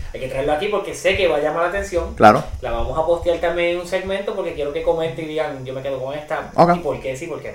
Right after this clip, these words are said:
Speaker 1: no.
Speaker 2: Ok.
Speaker 1: Ok, tienes dos mil dieciséis Steph Curry. Estoy hablando de season.
Speaker 2: Ese
Speaker 1: Estoy
Speaker 2: fue
Speaker 1: hablando
Speaker 2: el M V P.
Speaker 1: Ese fue el unánime.
Speaker 2: Ok.
Speaker 1: Dos mil dieciocho LeBron.
Speaker 2: Uh,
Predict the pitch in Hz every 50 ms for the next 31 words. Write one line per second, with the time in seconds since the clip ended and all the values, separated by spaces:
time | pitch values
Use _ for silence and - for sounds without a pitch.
0 | - - 101 - - - - - - - - - - _ _ - 156 156 151 127
1 | 98 90 - - - - - - - - 170 170 147 - - - - - - 147
2 | 143 139 143 156 170 180 196 214 226 220 226 226 226 226 - - 220 220 - -
3 | - 180 - - - - - - - _ - - 175 180 180 190 202 214 226 226
4 | 220 214 190 180 165 156 - 185 - - - 127 123 127 - - - - - -
5 | - - - - 131 120 165 170 135 135 131 123 123 123 117 110 110 107 - 113
6 | 104 104 104 101 - 147 127 165 160 - 180 180 175 165 147 147 139 131 117 113
7 | - - - - - 233 214 - 104 107 113 - - - - - - - - -
8 | - - - - - 156 170 170 170 170 180 190 190 214 214 214 214 220 214 208
9 | - 214 208 214 214 202 180 175 160 - - - - 117 110 107 101 95 95 92
10 | 90 92